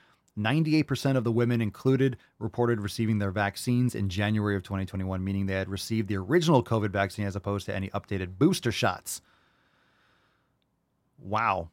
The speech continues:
So women that are postmenopausal are now <laughs> premenopausal now. Additionally, in Norway, where the data was collected from, uh, covid vaccines included those manufactured by Moderna, Pfizer, BioNTech, and AstraZeneca.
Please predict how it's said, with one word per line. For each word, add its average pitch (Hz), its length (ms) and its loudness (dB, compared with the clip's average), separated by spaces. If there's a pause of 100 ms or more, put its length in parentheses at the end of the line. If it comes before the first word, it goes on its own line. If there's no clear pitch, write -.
So 113 260 2
women 131 280 6
that 127 100 6
are 113 80 6
postmenopausal 120 960 4
are 98 300 2 (2250)
now 131 480 2 (300)
<laughs> - 320 -20
premenopausal 110 1300 0
now. 104 160 -2 (420)
Additionally, 151 420 2
in 127 140 6
Norway, 135 420 8
where 117 140 4
the 107 80 0
data 113 280 2
was 107 160 -2
collected 117 460 -2
from, 95 400 0 (160)
uh, 98 140 -2
covid 110 260 0
vaccines 104 520 0
included 113 480 0
those 107 220 0
manufactured 101 540 -2
by 92 260 0
Moderna, 98 460 -2
Pfizer, 95 420 -2
BioNTech, 92 600 -2
and 92 140 -8
AstraZeneca. 95 920 -2